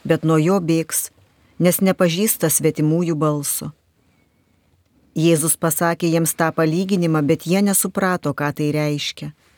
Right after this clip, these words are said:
O Jėzus kalbėjo toliau: „Iš tiesų, iš tiesų sakau jums, aš avių vartai. Visi, kurie pirma manęs atėjo, buvo vagys, plėšikai,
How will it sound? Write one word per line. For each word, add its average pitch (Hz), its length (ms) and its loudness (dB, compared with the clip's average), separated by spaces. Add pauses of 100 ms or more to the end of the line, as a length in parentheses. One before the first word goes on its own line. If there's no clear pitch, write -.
(440)
O 165 80 6
Jėzus 170 560 2
kalbėjo 160 480 0
toliau: 151 460 -4 (920)
„Iš - 160 0
tiesų, 185 400 2
iš - 160 -4
tiesų 196 400 0
sakau 190 480 0
jums, 147 460 -4 (340)
aš 190 400 -2 (100)
avių 165 460 0
vartai. 156 540 -4 (1080)
Visi, 208 280 4
kurie 208 260 2
pirma 185 300 2
manęs 170 440 2
atėjo, 170 640 0 (160)
buvo 147 340 2
vagys, 170 640 -2 (320)
plėšikai, 160 720 -2